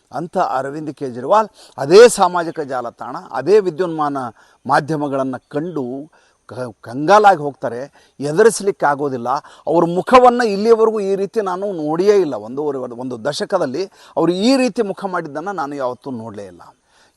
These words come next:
ಯಾವ ರೀತಿ ಗಾಬರಿಗೊಂಡಿರ್ತಾರೆ, ಯಾವ ರೀತಿ ಆತಂಕಗೊಂಡಿರ್ತಾರೆ, ಎಷ್ಟು ಸಂದಿಗ್ಧ ಸ್ಥಿತಿಯಲ್ಲಿರ್ತಾರೆ ಅಂದ್ರೆ, ಇದ್ದಕ್ಕಿದ್ದ ಹಾಗೆ ಪತ್ರಕರ್ತರು ಅವ್ರ ಮೇಲೆ ಮುಗಿ ಬೀಳ್ತಾರೆ.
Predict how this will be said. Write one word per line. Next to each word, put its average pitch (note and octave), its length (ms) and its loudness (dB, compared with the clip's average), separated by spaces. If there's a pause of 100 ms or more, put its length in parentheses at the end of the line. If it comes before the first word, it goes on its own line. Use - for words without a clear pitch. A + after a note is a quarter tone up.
ಯಾವ C#3+ 260 4
ರೀತಿ F#3 360 0
ಗಾಬರಿಗೊಂಡಿರ್ತಾರೆ, C3+ 760 -2
ಯಾವ B2 140 -2
ರೀತಿ F3 300 -4
ಆತಂಕಗೊಂಡಿರ್ತಾರೆ, B2+ 880 -6
ಎಷ್ಟು D#3+ 220 -10
ಸಂದಿಗ್ಧ D#3+ 460 -8
ಸ್ಥಿತಿಯಲ್ಲಿರ್ತಾರೆ B2+ 720 -10
ಅಂದ್ರೆ, C3+ 600 -6
ಇದ್ದಕ್ಕಿದ್ದ G3 460 2
ಹಾಗೆ F#3 320 4
ಪತ್ರಕರ್ತರು F3+ 640 -2
ಅವ್ರ E3 100 0
ಮೇಲೆ E3 180 -6
ಮುಗಿ D#3+ 280 -6
ಬೀಳ್ತಾರೆ. F3+ 480 -6